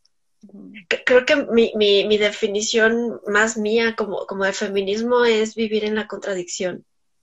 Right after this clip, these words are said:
Speaker 2: Bueno, es humano, ¿no? Pero como
Speaker 1: Ujú.
Speaker 2: feminista es vivir en una contradicción constante, en una tensión constante.
Speaker 1: Y es que, no sé si te pasa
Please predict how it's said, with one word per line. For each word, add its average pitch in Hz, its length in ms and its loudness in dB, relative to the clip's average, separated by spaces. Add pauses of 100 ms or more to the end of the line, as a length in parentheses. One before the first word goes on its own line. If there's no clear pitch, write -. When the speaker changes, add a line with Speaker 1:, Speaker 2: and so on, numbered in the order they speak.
(160)
Speaker 2:
Bueno, 208 220 -6 (120)
es 214 160 -10
humano, 185 380 -4
¿no? - 160 -12 (460)
Pero 143 200 4
como 196 160 0
Speaker 1:
Ujú. 196 80 -6
Speaker 2:
feminista 214 560 0
es 233 260 -4
vivir 226 340 -2
en 233 80 0
una 226 160 -2
contradicción 208 640 -6
constante, 208 540 -6
en 220 80 -4
una 247 140 -2
tensión 196 560 -6
constante. - 760 -10 (2250)
Speaker 1:
Y 202 140 -4
es 214 120 -6
que, - 220 -10 (180)
no 226 160 2
sé 233 140 0
si 240 120 0
te 202 140 -2
pasa 190 500 0